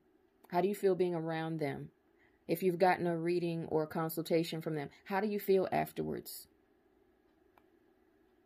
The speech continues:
Did your life improve after you were corresponding or,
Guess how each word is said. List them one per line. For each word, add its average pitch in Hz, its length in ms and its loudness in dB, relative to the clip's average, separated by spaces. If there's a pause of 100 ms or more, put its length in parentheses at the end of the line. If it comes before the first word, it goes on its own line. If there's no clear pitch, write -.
(880)
Did 185 180 2
your 180 140 4
life 175 280 6
improve 202 460 4
after 170 320 2
you 165 520 2
were 156 200 2
corresponding 156 720 -2
or, 147 300 -6